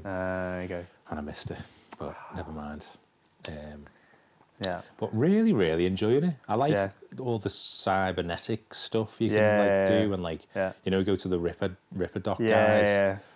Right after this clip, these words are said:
Speaker 2: and, like, just add a bunch of
Speaker 1: Yeah.
Speaker 2: fucking, like, power-ups to your
Speaker 1: <laughs>
Speaker 2: person. It's boss.
Speaker 1: It is good.
Speaker 2: Um,
Speaker 1: It is good.
Speaker 2: I'm on
Speaker 1: But
Speaker 2: the katana now as well.
Speaker 1: Ooh.
Speaker 2: I got, like, the fire katana
Speaker 1: Ooh.
Speaker 2: from one of the missions.
Speaker 1: Nice.
Speaker 2: Just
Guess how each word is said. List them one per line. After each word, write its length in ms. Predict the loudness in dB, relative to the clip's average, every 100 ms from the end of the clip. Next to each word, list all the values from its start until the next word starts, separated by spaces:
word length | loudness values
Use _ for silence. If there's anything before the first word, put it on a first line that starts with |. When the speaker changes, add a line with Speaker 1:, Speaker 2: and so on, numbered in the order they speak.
| -14 -8
Speaker 2:
and, 100 | -6
like, 140 | -6
just 160 | -8 -12 _ -6
add 200 | -4 -2
a 40 | -4
bunch 340 | -4 -4 -6
of 200 | -10 -12 -6
Speaker 1:
Yeah. 220 | -2 -2 -4 _ -8
Speaker 2:
fucking, 380 | -8 -6 -10 -10 _ _ _ _ _ -10
like, 300 | -6 -6 -6
power-ups 580 | -6 -2 0 0 0 -2 -2
to 60 |
your 200 | 0 -2
Speaker 1:
<laughs> 160 | -6 -8
Speaker 2:
person. 380 | -8 -8 -8 -10
It's 120 | -8
boss. 420 | -2 -2 -2 -8 -4
Speaker 1:
It 80 | 0
is 140 | 0 0
good. 180 | -8 -12 -20 -14
Speaker 2:
Um, 560 | -10 -8 -8 -10 -12 -16 _ _ -6
Speaker 1:
It 80 | -6
is 140 | -4
good. 260 | -4 -4 -6 -18 -20 -10
Speaker 2:
I'm 140 | -2 2
on 180 | 2
Speaker 1:
But 20 | 2
Speaker 2:
the 180 | 0 -4
katana 600 | -6 -4 -4 -4 -4 -4
now 260 | -4 -4
as 120 | -6 -4
well. 340 | -4 -4 -8 -14 -8
Speaker 1:
Ooh. 220 | -2 -2 -4 -10
Speaker 2:
I 80 | -8
got, 160 | -4 -4
like, 160 | -4
the 80 | -6
fire 440 | -8 -6 -2 -2 -2
katana 720 | -6 -4 -4 -2 -4 -6 -10 _ -2
Speaker 1:
Ooh. 120 | 0
Speaker 2:
from 140 | 0
one 120 | -2 -4
of 80 |
the 60 | -6
missions. 720 | -8 -6 -6 -6 -6 -10 -12 -10
Speaker 1:
Nice. 300 | -10 -10 -16 -20
Speaker 2:
Just 200 | -16 -16